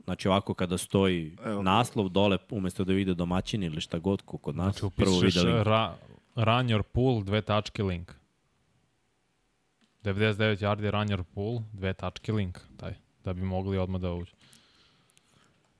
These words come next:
Speaker 1: Kaže, "Mikse, nisi mi pročitao pitanje za Vanju." Pa koje je pitanje? Mnogo je pitanja.
Speaker 3: Popularno dešava.
Speaker 1: Muči me pitanje. Kaže, pita Vanju kako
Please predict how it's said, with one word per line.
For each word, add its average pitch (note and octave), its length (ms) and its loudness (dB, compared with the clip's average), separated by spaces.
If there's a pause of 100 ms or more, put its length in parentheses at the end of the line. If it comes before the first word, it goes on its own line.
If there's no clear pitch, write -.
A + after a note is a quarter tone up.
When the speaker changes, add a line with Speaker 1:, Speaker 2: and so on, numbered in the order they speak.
(3500)
Speaker 1:
Kaže, G2+ 320 2
"Mikse, G2+ 300 0
nisi G#2 240 -2
mi F#2+ 120 -2
pročitao F#2+ 420 0
pitanje E2+ 400 -4
za D#2+ 120 -2
Vanju." D#2 260 -2
Pa - 120 -10
koje D#2 240 0
je E2 60 0
pitanje? - 380 -8 (840)
Mnogo D#2 280 0
je E2 40 2
pitanja. E2 340 -6 (1300)
Speaker 3:
Popularno F#2+ 460 -8
dešava. F#2 320 -6 (800)
Speaker 1:
Muči F2 400 0
me D#2+ 120 -2
pitanje. - 440 -8 (1200)
Kaže, F2 180 0
pita C3+ 240 2
Vanju B2 300 2
kako B2+ 340 0